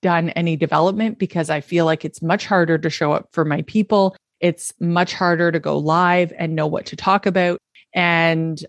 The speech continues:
I just don't feel that same like, pep in my step. So definitely make sure that you are listening to something daily. It,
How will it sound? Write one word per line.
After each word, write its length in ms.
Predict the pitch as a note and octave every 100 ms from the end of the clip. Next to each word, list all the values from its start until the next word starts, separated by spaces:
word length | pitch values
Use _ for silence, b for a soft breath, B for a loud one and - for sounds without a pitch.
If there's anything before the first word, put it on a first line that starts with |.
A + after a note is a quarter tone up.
| -
I 140 | E3+
just 320 | F3 F3 -
don't 260 | G3 G3 -
feel 300 | - G#3+ A3
that 200 | F#3 -
same 500 | - F3 E3 E3 D#3 _ _
like, 200 | D#3 D#3 -
pep 280 | - E3+
in 80 | E3+
my 140 | D#3 D3
step. 380 | - D#3 -
So 280 | - F#3 F3 - _ D#3+
definitely 440 | A3+ A3+ C4+ B3+
make 240 | A3+ F#3+
sure 420 | - F#3 E3+ F#3+ -
that 200 | F3+ F3
you 240 | E3+ E3
are 320 | D#3+ D#3+ - -
listening 420 | F#3 F4 - D#4+
to 100 | C#4
something 340 | B3 A#3 B3 G3+
daily. 440 | D#3+ E3+ F3 C3
It, 180 | -